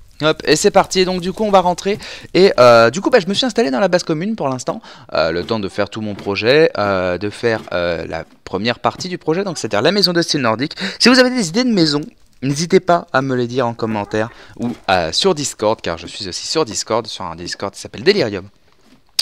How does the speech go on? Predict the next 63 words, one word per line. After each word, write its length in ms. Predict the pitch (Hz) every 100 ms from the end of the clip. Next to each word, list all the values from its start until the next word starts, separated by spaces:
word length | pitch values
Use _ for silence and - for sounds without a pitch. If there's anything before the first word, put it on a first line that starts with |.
| -
qui 120 | -
regroupe 340 | 131 127 127 127
aussi 180 | 123 147
Fred 200 | 175 147
Laolès, 360 | 143 139 143 - - 165 131
mais 160 | - 135
aussi 220 | 131 143
Tigra 300 | - 131 127
Alfina. 340 | 120 113 113 110
Pour 160 | 113
ceux 100 | 127
qui 120 | 117
ne 60 | 117
connaissent 300 | 117 110 104
pas, 200 | - 113 - -
eh 60 | 95
bien, 140 | 110
n'hésitez 320 | 117 120 123
pas 120 | - 143
à 40 |
foncer 300 | - 147 147
les 60 | 135
voir, 180 | 131
ce 100 | -
sont 180 | - 113 - 92 113
d'adorables 540 | 151 143 123 127 107
personnages. 720 | 101 151 - 98 87 87 82 - - _
Et, 200 | - 123 -
euh, 360 | 92 80 73 82 -
Clampin, 460 | 151 127 - 156
tout 100 | 160
simplement. 540 | - 98 - 101 120 135 - - -
Oui, 100 | 92
parce 180 | 90 -
que 60 |
ce 180 | 90 - 95
sont, 320 | - 90 82 -
ce 160 | -
sont 140 | - 95
des 80 |
clampins, 540 | - - 78 104 92 110
hein. 60 | 123 - - - -
Voilà, 180 | 110 -
il 60 |
y 60 | 180
a 40 |
d'autres 160 | 196 196
séries 220 | 202 185
sur 160 | 180 175
la 80 |
chaîne, 200 | 160 180
n'hésitez 300 | 170 143 151
pas 140 | 151 147
à 20 |
aller 140 | 151
les 100 | 147
découvrir. 440 | 143 147 147 151 165
Pour, 260 | 143 123
euh, 180 | 120 117
ceux 140 | 110 127
qui 140 | 131
rejoignent, 440 | 113 117 131 120
euh, 300 | 98 87 80